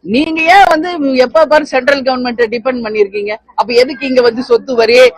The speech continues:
குப்பை வரி, அப்புறம் மின்சார வரி, எல்லா வரியும் ஏன் உயர்த்துறீங்க? ஏன் விலைவாசி உயர்த்துறீங்க? அப்ப எங்க போகுது அந்த க-, காசெல்லாம்?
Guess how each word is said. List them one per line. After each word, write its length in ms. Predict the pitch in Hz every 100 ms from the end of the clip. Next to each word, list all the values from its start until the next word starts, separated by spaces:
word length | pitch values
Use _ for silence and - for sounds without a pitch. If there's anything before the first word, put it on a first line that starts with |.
| - -
குப்பை 280 | - 196 254
வரி, 280 | 240 233 254 247 _ _
அப்புறம் 320 | 214 226 240
மின்சார 460 | 233 247 269 240 233
வரி, 260 | 220 233 254 247
எல்லா 360 | 208 220 269 269
வரியும் 280 | 254 285 254
ஏன் 180 | 262 247
உயர்த்துறீங்க? 500 | 247 226 226 226 240 226
ஏன் 180 | 220 254
விலைவாசி 500 | 240 254 247 - 233
உயர்த்துறீங்க? 480 | 226 208 208 214 226 - _
அப்ப 120 | - 226
எங்க 220 | 220 277
போகுது 240 | 247 247 226
அந்த 160 | 214
க-, 180 | 208 202
காசெல்லாம்? 540 | 214 220 - 208 220